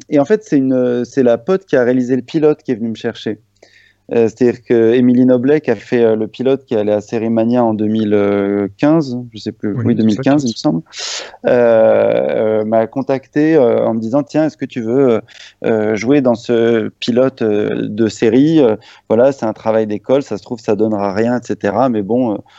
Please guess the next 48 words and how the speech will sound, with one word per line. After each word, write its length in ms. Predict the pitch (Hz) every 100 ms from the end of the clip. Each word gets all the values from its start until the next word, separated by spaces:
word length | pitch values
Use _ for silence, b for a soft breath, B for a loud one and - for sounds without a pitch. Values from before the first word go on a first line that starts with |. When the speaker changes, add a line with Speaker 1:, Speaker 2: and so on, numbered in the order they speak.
| b b
Speaker 1:
il 40 | 104
y 40 |
a 40 | 101
matière 320 | 101 - 117
à 80 | 98
s'amuser 400 | 117 107 101 117
un 120 | 107
petit 180 | - -
peu. » 160 | 120 143 _ _ _ _ _ _ - _ - B B B
Et, 240 | 131 135 127
euh, 380 | 113 104 104
et 100 | 113
c'est 100 | 110
comme 120 | 117 113
ça 100 | 180
que 60 |
j'ai 60 | 143
rencontré, 460 | 120 117 - 165 135
euh, 40 |
d'abord 260 | 110 117 -
Frédéric, 500 | 123 104 107 156 -
et 80 | 98
Camille, 260 | 98 123
je 40 | 107
l'ai 60 |
rencontré 360 | 95 90 95 113
bien 180 | 104 101
après, 300 | 101 - 127
quand, 240 | 110 98 110
quand 100 | 104
la 100 | 98
première 300 | - 104 -
saison 240 | 113 240
a 60 | 254
été 180 | - 107
validée, 360 | 107 107 107
en 60 | 101
fait. 180 | 107 - - _ _ B B B B B B 127
Donc, 120 | 135
j'ai 60 | 131
Speaker 2:
D'accord. 140 | 190
Speaker 1:
pas 40 |
du 120 | 175 170
tout, 260 | 196 196
euh, 300 | 156 123 117 - b b -
alors, 260 | 127 135 127
c'est, 220 | - 135
j'ai, 240 | 131 139